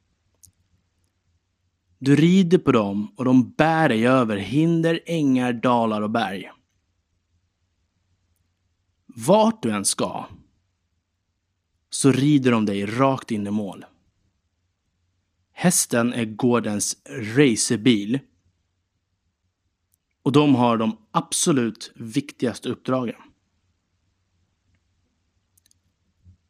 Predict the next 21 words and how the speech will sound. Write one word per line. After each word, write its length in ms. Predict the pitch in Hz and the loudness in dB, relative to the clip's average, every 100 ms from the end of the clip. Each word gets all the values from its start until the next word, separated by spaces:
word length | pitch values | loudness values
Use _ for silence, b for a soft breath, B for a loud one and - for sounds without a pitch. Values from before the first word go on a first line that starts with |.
| _ _ | _ _
Det 60 | |
finns 180 | 196 - | 0 0
flera 360 | - 190 190 160 | 2 4 4 4
sätt 220 | 143 123 | 0 -2
att 80 | 113 | -2
dra 120 | 110 | -2
in 120 | 104 | -2
pengar 280 | 123 131 123 | 0 0 0
på 120 | 117 | -4
dem. 220 | 95 - - _ _ _ _ _ _ _ _ _ _ _ _ _ _ _ _ _ _ | -8 -10 -20 _ _ _ _ _ _ _ _ _ _ _ _ _ _ _ _ _ _
Men 100 | 135 | 2
det 60 | 135 | 4
krävs 320 | 127 110 - | 2 0 2
mycket 540 | 139 175 - - 196 | 4 4 2 -2 0
omsorg 640 | 185 143 117 - 139 131 117 | 4 4 2 2 4 4 4
och 60 | |
uppvaktning 680 | 131 107 139 135 - 117 101 | 0 0 -2 -2 -4 -6 -6
för 140 | - | -6
att 60 | 104 | -6
ha 140 | 101 | -4
hästar. 540 | 98 107 - 120 101 | -6 -6 -6 -8 -8